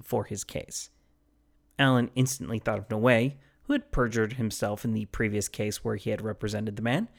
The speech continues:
and Noe had found the others who had so willingly testified for Rivas. The crooked attorney would say that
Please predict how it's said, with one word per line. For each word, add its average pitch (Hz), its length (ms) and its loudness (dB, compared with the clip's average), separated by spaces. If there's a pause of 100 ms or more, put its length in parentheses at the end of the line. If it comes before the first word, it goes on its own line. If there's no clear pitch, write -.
(440)
and 190 160 4
Noe 170 260 6
had 170 140 0
found 160 200 2
the 170 140 0
others 113 380 2
who 147 200 2
had 139 220 2
so 147 580 4
willingly 123 480 2
testified 101 640 -6
for - 140 -12
Rivas. 110 480 0 (1600)
The 143 100 4
crooked 156 280 6
attorney 135 420 4
would 131 180 4
say 143 200 4
that 127 260 2